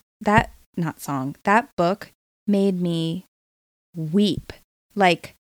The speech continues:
sob, cry. And I won't give any of it away, but, like, I loved that book. I was so into it,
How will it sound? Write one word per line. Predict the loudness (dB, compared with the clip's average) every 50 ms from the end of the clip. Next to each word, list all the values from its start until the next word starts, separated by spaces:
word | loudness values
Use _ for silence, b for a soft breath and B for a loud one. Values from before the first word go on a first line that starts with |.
| _ _ -20
sob, | -16 -14 -14 -12 -8 -4 0 2 2 4 4 4 2 0 -2 -6 -8 -14 _
cry. | -18 -12 -6 -2 0 0 0 0 -4 -8 -10 -14 -16 _ _ b b b
And | b 4 6
I | 8
won't | 8 8 8 6
give | 6 4 6 6
any | 8 8 8 8 6 4
of | 2 2
it | 2 0
away, | 0 0 0 -2 -2 -2 -6 -10 -14 _ _ _
but, | 0 0 0 0
like, | 0 0 0 0 -2 -4 -10 _ _ _ _ _ _ _ _ _ _ _ _ _ _ _ _ _ _ _
I | -2 0 2 2 2 2 2 0 -2 -4 -8 _ _ _ _ _ _ _ _ -10
loved | -8 -8 -8 -8 -6 -2 2 6 6 6 6 4 2 -4
that | -4 -4 -4
book. | -4 -6 -6 -6 -8 -10 -8
I | -8
was | -8 -6
so | -4 2 4 4 6 6
into | 6 6 4 4 2 0 0
it, | 0 0 0 -2 -4